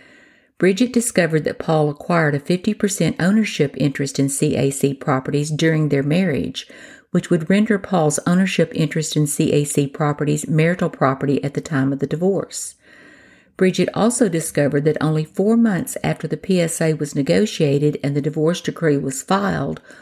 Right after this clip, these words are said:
Paul received a one hundred thousand dollar dividend distribution from C A C Properties. After discovering that Paul owned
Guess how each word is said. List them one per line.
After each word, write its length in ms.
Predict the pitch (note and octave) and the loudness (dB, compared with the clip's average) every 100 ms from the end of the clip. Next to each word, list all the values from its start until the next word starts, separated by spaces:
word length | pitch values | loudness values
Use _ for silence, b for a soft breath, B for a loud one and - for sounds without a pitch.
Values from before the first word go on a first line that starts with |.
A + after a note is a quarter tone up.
| B B B | B B B
Paul 260 | - F#3 G3 | -2 2 2
received 440 | G3+ F#3 E3+ D#3 | 0 0 0 2
a 60 | D3+ | 0
one 260 | C#3+ F3 G3 | 2 0 2
hundred 340 | G#3 G#3 G#3 | 2 2 0
thousand 400 | F3 E3+ E3 D#3+ | 0 0 -2 -2
dollar 320 | D#3 D3+ D#3 | 0 0 0
dividend 580 | D3+ G3 G#3 D#3 C#3+ C#3 | 0 0 0 2 2 2
distribution 720 | D3 C#3+ D3 C3+ C3+ - C#3 | 0 0 -2 0 0 0 -2
from 180 | C#3 D3 | -2 -4
C 200 | C#3 D#3 | -2 -2
A 180 | D3 C#3+ | 0 -4
C 200 | C#3 C3+ | -2 -2
Properties. 800 | C3 C3 B2+ - - - - - _ _ _ b b b b b b b b | -2 -4 -6 -8 -14 -10 -8 -8 _ _ _ b b b b b b b b
After 240 | G3+ - | -2 2
discovering 540 | B3 B3+ - F#3+ F#3 E3 | 2 2 2 2 2 0
that 140 | - | -2
Paul 360 | - D#3+ D3+ - | -2 0 0 2
owned 420 | F#3 F#3+ E3 D#3+ | 2 2 2 -2